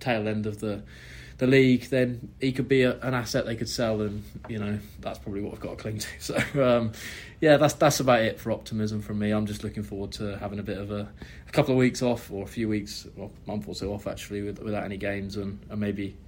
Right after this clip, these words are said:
maybe next season, you know, we'll all get that sort of buzz at the start of the campaign when they're at Plymouth away, that this is gonna be our year and we're going back to the Premier League.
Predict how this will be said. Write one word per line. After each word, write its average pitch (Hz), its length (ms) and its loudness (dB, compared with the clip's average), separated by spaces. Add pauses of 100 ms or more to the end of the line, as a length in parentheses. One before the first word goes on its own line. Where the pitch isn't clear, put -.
(160)
maybe 160 180 8
next 139 180 4
season, 117 560 2
you 110 60 -4
know, 101 200 -4
we'll 113 140 -2
all 107 120 2
get 104 180 -2
that 107 180 -4
sort 92 260 -10
of - 140 -16
buzz 101 240 -2
at 98 120 -10
the - 40 -12
start 98 240 -4
of 95 60 -6
the 104 80 -8
campaign 98 500 -6
when 101 140 -6
they're 98 120 -6
at 95 100 -12
Plymouth 98 340 -4
away, 98 320 -4
that 90 340 -12
this 113 160 -6
is 101 80 -4
gonna 104 160 -6
be 101 160 -4
our 98 120 -2
year 101 380 -4
and 95 120 -6 (100)
we're 107 80 -4
going 101 200 -2
back 95 160 -6
to - 60 -12
the 101 60 -8
Premier 101 260 -4
League. 101 200 -6